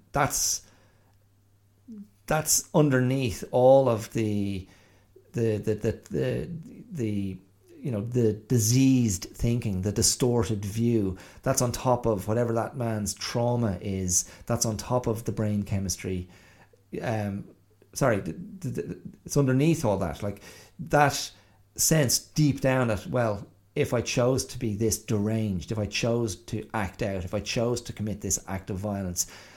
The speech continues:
if I chose to be a sexual predator, underpinning that speculation or underpinning those kind of dark fantasies is the belief or the conviction that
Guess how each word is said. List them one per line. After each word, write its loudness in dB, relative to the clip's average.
if -6
I 2
chose 0
to -6
be 0
a -4
sexual -4
predator, -2
underpinning 4
that 2
speculation 2
or -2
underpinning 0
those 2
kind -2
of -6
dark 2
fantasies 0
is 4
the 4
belief 0
or 0
the 0
conviction -2
that -4